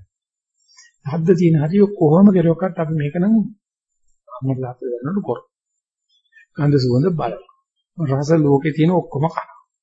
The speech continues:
පහසුකම් ඔක්කොම ලබනවා. හිතවිලි ඔක්කොම හිතනවා කියලා. ඉතින් අර ගොල්ලන්ට උලිහිලි පපා.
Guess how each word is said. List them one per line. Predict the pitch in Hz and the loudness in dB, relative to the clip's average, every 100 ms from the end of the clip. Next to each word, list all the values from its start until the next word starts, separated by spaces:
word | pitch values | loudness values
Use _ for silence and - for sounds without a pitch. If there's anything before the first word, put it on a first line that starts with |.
| _ _ _ _ _ | _ _ _ _ _
පහසුකම් | - 127 139 156 160 | -8 -6 -6 -8 -4
ඔක්කොම | 156 131 - 151 | -4 -4 -2 0
ලබනවා. | 180 175 98 - - | 0 -2 -10 -16 -10
හිතවිලි | 127 135 151 147 160 | -6 -6 -4 -2 -2
ඔක්කොම | 135 - 160 170 175 | -4 -4 0 2 2
හිතනවා | 151 160 147 139 | 0 -2 -4 -4
කියලා. | 131 139 226 - _ _ _ | -2 -2 -4 -12 _ _ _
ඉතින් | 180 262 226 | -6 -2 0
අර | 160 185 | 0 0
ගොල්ලන්ට | 202 202 202 202 | 4 6 4 4
උලිහිලි | 196 170 202 202 202 | 2 4 6 8 6
පපා. | 160 - 110 | 0 -8 -10